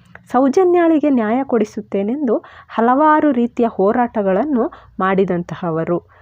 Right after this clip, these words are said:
ಇವರಿಗೂ ವೀರೇಂದ್ರ ಹೆಗ್ಗಡೆಯವರ ಕುಟುಂಬಕ್ಕೂ ಏನು ವೈಷಮ್ಯವೆಂದು ನೋಡೋದಾದ್ರೆ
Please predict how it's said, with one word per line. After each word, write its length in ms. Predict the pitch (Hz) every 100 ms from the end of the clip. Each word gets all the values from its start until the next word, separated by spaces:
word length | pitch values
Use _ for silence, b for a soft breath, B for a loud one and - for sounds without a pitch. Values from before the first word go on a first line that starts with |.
| b -
ಇವರಿಗೂ 540 | 311 370 370 359 392
ವೀರೇಂದ್ರ 460 | 277 277 294 269 240
ಹೆಗ್ಗಡೆಯವರ 760 | 220 202 190 214 202 196 202 202
ಕುಟುಂಬಕ್ಕೂ 800 | 226 208 208 196 185 - 359 285 285 B B -
ಏನು 260 | 285 370 294
ವೈಷಮ್ಯವೆಂದು 840 | 196 - 220 190 185 180 180 175
ನೋಡೋದಾದ್ರೆ 880 | 180 175 170 175 277 277 220 330